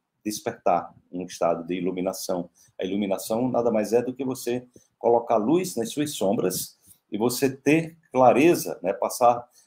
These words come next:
a ter lucidez, né? A lucidez na sua vida daquilo que não faz mais sentido pra você.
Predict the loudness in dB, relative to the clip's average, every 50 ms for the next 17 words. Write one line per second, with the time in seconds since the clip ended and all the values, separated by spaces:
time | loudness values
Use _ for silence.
0 | _ _ -4 -2 0 2 0 2 2 2 0 0 -2 -4 -6 -6 0 2 4 4
1 | 4 2 0 0 -2 -2 -6 -8 -4 0 0 0 0 -4 -8 _ _ -8 -8 -6
2 | _ -6 -6 -4 -4 -4 -2 -2 -2 -2 -4 -6 -6 -4 -4 -4 -2 0 -2 0
3 | 0 -4 -6 _ _ _ -20 _ _ _ _ 0 0 2 2 0 0 0 0 0
4 | 0 0 0 0 -2 -2 -2 -2 -2 -2 -4 -4 -4 -4 -4 -6 -6 -2 -2 -2
5 | -2 -2 -2 -4 -4 -4 -6 -8 -8 -10 -10